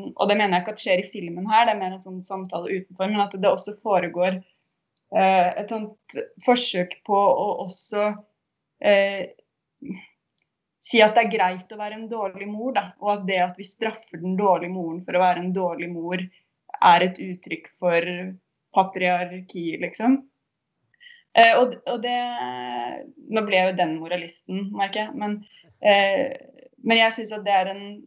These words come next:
tendens som er verdt å diskutere, da, når barnet på en måte får en sånn,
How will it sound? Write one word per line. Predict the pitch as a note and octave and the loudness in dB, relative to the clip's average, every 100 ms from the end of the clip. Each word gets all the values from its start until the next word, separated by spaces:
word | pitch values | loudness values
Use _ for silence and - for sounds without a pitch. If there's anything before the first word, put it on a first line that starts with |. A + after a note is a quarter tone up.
| _ _ _ | _ _ _
tendens | A3 G3+ F#3 F#3 - | -6 -2 -2 -4 -10
som | G3+ G3+ G3+ G#3 _ _ _ | -12 -12 -14 -16 _ _ _
er | G3+ | 6
verdt | G3+ F#3 | 6 2
å | F#3 | -8
diskutere, | F#3 - - G#3+ - F#3 D#3 - | -10 -12 -14 -14 -2 0 0 2
da, | C4 B3 - - | 0 0 -8 -6
når | A3 G3+ | -2 0
barnet | F#3+ E3 D#3+ F3 | 2 2 0 -8
på | G3 | -10
en | G#3+ | -4
måte | G3 F#3 F#3+ | -4 -4 -10
får | - F#3 F3 | -2 0 0
en | F#3 G3 | -2 -8
sånn, | F#3+ F#3 | -6 -6